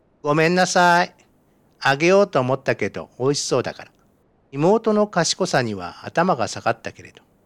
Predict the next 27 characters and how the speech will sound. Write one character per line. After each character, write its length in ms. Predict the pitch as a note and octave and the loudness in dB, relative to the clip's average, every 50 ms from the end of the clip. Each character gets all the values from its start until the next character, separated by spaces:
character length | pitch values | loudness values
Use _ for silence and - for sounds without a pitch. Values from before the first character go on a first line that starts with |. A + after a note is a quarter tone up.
| _ _ _ _ _ _ _ _ | _ _ _ _ _ _ _ _
匂 280 | A#2+ A#2+ B2+ C#3+ F3+ G#3 | -6 -2 2 2 4 4
い 60 | G3+ | 2
に 100 | F3 C#3+ | 2 0
は 140 | A#2+ G2+ G2 - | -2 -4 -2 -2
我 80 | - | 0
慢 200 | D3+ G3+ F#3 D3 | 0 0 0 -2
が 120 | A2+ F#2+ E2+ | -4 -8 -10
で 140 | E2 G2 - | -10 -12 -12
き 80 | C#3 | -6
な 100 | D#3+ F#3 | -6 -2
か 100 | E3+ B2+ | -2 -4
っ 100 | - - _ | -4 -6 _
た 80 | F2+ | -16
ん 80 | E2+ D#2 | -16 -16
だ 100 | - - | -18 -10
な。 200 | G2 A2 A2 - _ _ _ _ _ _ _ _ _ _ _ _ _ _ _ _ | -10 -10 -10 -10 _ _ _ _ _ _ _ _ _ _ _ _ _ _ _ _
僕 240 | C#3+ D3+ - - C3+ | -4 -4 -2 0 0
の 320 | B2 A2+ A2+ A#2 - - | 0 2 0 0 -2 -4
お 80 | A2+ A2+ | -8 -6
腹 300 | A2+ A2+ A2 - - G#2 | -4 -4 -4 -4 -4 -4
は 160 | G2 F2+ F2 F#2+ _ _ - | -4 -4 -4 -6 _ _ -12
グ 300 | A#2+ B2 D#3+ F#3 G3 G3 | -6 -2 0 2 2 2
ー 20 | |
ッ 40 | F#3+ | 0
と 120 | - C#3 | 0 -4
な 140 | A#2 F#2 | -4 -4
っ 40 | C#2+ | -10